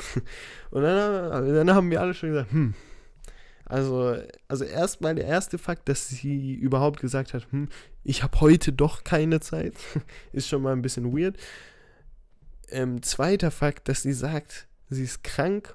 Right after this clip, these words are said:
und sie verschieben es auf morgen, ist schon mal ein bisschen, hm. Also, wenn sie krank ist,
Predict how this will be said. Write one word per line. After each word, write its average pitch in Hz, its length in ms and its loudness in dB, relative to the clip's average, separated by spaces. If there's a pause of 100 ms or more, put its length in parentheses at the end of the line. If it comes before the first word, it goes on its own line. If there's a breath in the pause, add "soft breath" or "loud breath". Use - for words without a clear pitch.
(120)
und 139 260 -2
sie - 220 -4
verschieben 170 520 0
es 127 140 -2
auf 117 140 -6
morgen, 139 600 2
ist 139 240 2
schon 139 200 2
mal 127 160 0
ein 120 120 -2
bisschen, 113 420 -2 (120)
hm. 117 180 0 (600 soft breath)
Also, 120 560 0
wenn 135 420 -2
sie 143 140 -4
krank 180 380 -4
ist, 160 220 -2